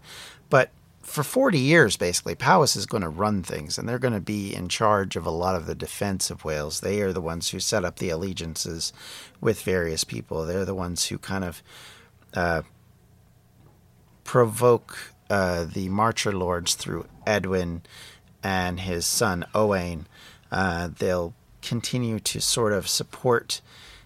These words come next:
tacitly and publicly some of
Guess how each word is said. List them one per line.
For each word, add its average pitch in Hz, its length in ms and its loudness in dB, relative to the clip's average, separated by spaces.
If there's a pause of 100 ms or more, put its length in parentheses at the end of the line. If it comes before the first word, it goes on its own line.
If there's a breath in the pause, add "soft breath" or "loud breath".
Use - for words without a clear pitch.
(140 loud breath)
tacitly 120 800 4
and 87 380 -4
publicly 135 520 0
some - 240 -2
of 82 240 -10